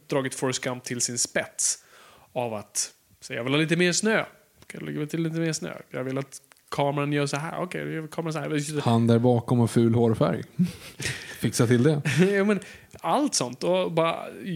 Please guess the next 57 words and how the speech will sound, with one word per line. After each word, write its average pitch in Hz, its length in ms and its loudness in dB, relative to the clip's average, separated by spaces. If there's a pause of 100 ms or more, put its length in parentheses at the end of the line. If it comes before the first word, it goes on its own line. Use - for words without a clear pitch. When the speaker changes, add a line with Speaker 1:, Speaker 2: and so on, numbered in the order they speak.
Speaker 1:
verk-, 165 380 0
bara 160 140 0
animera 170 440 0
in 175 540 0
små 190 420 0
grejer. 165 500 2
Och 160 180 0
så, 151 120 -4
så 151 140 -4
det 156 100 2
typ 170 220 -8
påverkar 165 440 0
folks 175 260 -2
ansikten. 139 460 -6
Så 147 80 -6
jag 151 80 -6
vill 151 100 0
att 147 80 -4
hans 151 140 -4
öga 151 360 -4
gör 151 140 -2
det 143 60 -4
där 165 240 -2
istället. - 380 -12
Alltså, 151 160 -4
han 160 140 -2
går 170 120 0
ju 160 100 0
på 156 160 -6
detaljnivå. 156 680 -6 (200)
Och - 180 0
också, 151 160 0
han 151 180 0
ser 151 200 -4
till 190 160 -4
att 180 60 -4
fota 165 280 -2
ganska 160 540 -2
breda 147 320 0
bilder 120 360 -2
för 131 80 -6
att 123 80 -6
sen 120 200 -4
då 117 100 -6
kunna 117 300 -6
zooma 131 300 -2
in 143 160 0
efteråt 139 440 -4
då. 147 160 -10 (260)
Antingen 156 320 0
rikta 160 280 -2
kameran 131 300 -2
eller 123 80 -4
man 139 140 -4
ser 165 120 -4
ju, 143 120 0 (400)
han 170 380 -4